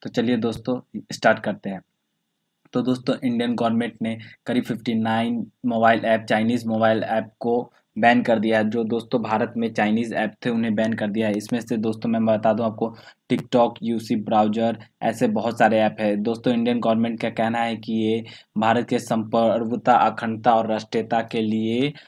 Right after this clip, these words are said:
हानिकारक हैं, इसलिए उन्हें इन पर बैन लगा रखा है। दोस्तों, मैं आपको दिखा देता हूँ कि ये कौन-कौन से ऐप हैं। तो दोस्तों, इसमें फेमस ऐप TikTok, शेयर इट, यूसी ब्राउज़र, Baidu,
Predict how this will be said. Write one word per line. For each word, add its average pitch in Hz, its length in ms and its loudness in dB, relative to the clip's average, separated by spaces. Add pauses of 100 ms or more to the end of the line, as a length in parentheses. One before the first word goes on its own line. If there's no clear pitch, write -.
(120)
हानिकारक 117 680 2
हैं, 117 220 -6
इसलिए 120 400 -2
उन्हें 113 420 0
इन 113 220 -2
पर 117 100 0
बैन 110 200 2
लगा 113 220 4
रखा 107 260 -2
है। 101 100 -2 (300)
दोस्तों, 117 240 -2
मैं 123 120 4
आपको 113 220 2
दिखा 110 240 0
देता 117 240 -2
हूँ 117 160 -4
कि 120 180 -4
ये 117 60 -2
कौन-कौन 117 440 0
से 113 140 -2
ऐप 107 260 2
हैं। 104 160 -8 (320)
तो 120 100 -2
दोस्तों, 113 280 -2
इसमें 117 500 -2
फेमस 117 460 -2
ऐप 110 300 2 (180)
TikTok, 113 420 2
शेयर 113 300 -2
इट, 113 340 -2
यूसी 113 340 -2
ब्राउज़र, 110 640 2
Baidu, 110 720 0